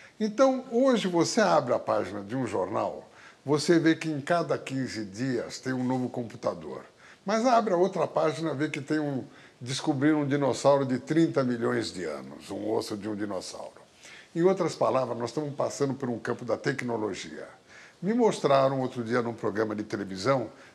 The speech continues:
não sei se você viu, uma menina russa regendo num coral, atrás do coral,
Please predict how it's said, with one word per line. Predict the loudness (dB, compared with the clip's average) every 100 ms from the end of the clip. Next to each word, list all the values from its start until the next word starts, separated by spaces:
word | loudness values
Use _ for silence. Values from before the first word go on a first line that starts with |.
| -8
não | -6
sei | 2 2
se | 4
você | 0 2 0
viu, | 2 0 -2 -6 -18 -16 -6
uma | 0 2
menina | 2 2 2 4 0
russa | 2 0 0 0
regendo | 2 0 4 2 4
num | 0 -2 -4
coral, | 2 4 6 6 2 -4 -6 -2
atrás | 2 4 6 4
do | 0
coral, | -2 2 4 6 4 -2